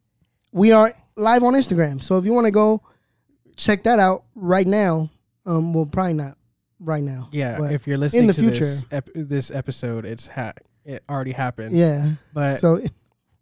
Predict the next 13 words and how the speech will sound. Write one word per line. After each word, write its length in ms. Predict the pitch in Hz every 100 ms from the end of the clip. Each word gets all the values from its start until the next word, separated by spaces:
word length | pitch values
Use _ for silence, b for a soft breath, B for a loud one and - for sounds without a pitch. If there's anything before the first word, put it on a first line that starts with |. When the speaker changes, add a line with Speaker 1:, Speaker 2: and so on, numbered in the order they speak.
| _ _ _ _ _ _ _ -
Speaker 2:
if 160 | 165
you're 80 | 185
watching 320 | 165 214 170
right 180 | 139 127
now, 380 | 127 165 123 123
you 160 | 127 135
get 140 | 147
to 60 | 139
see 140 | -
all 120 | 123
the 40 | 104
fun. 380 | - 156 127 147 _ -
Speaker 1:
Yeah. 380 | 226 214 151